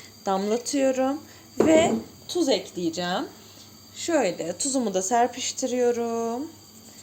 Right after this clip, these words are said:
Şimdi kaynamasını bekleyeceğiz. Daha sonra yumurtaları tek tek ben kepçenin içine alarak dağılmaması için koyacağım.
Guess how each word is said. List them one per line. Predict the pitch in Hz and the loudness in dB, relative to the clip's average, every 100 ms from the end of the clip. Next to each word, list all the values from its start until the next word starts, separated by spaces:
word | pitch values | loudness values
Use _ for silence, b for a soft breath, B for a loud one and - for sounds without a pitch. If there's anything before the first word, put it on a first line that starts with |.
| B B B | B B B
Şimdi | - 349 339 | -2 0 2
kaynamasını | 339 302 294 294 285 330 311 | 4 4 4 2 2 0 2
bekleyeceğiz. | 262 - 208 202 269 349 | 0 0 -6 -2 0 2
Daha | 339 349 | 2 2
sonra | 339 285 247 | 0 0 0
yumurtaları | 285 359 349 277 214 247 320 | 0 -2 -2 -2 0 -2 -2
tek | 339 330 - | -4 -4 -4
tek | 220 214 330 - B - | 0 0 0 -10 B 0
ben | 311 339 | 0 2
kepçenin | 320 320 - 349 339 | 2 2 0 -2 -2
içine | - 226 202 | -2 -4 -2
alarak | 208 285 247 311 - | 0 2 2 -2 0
dağılmaması | 254 240 247 233 185 156 - 180 | 2 4 4 2 -4 -6 -6 -4
için | 165 - 339 - B B | -2 -2 -4 -6 B B
koyacağım. | - 240 175 160 | 4 4 4 -4